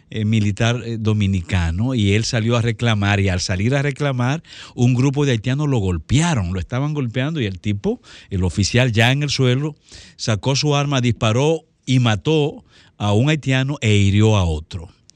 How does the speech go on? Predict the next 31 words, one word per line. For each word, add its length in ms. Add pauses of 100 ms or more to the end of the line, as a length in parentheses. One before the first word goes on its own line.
(520)
Ese, 460
ese, 540
ese, 320
ese 160
asunto 340
se 160
vivió 300
en 80
las 120
redes, 500
se 180
conoció, 560
y 100
lo 160
que 80
estamos 380
vien-, 420
viendo 300
ahora 360 (460)
en 180
pantalla 600
tiene 240
que 160
ver 160
con 160
lo 80
que 100
ocurrió 380
la 140
semana 400
pasada, 640